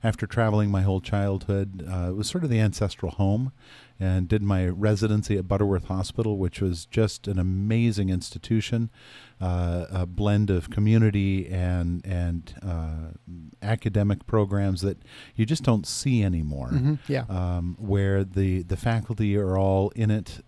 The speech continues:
Speaker 1: because they love what they're doing and they want to teach, and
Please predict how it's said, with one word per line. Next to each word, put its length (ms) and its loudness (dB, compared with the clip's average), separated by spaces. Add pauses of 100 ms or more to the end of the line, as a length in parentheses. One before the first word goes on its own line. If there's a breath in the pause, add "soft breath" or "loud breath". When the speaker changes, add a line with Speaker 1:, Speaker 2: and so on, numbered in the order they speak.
Speaker 1:
because 560 -2
they 140 -2
love 260 0
what 140 0
they're 140 0
doing 480 2 (460 loud breath)
and 340 -4
they 120 -2
want 300 -2
to 80 -6
teach, 560 -6 (180)
and 720 -2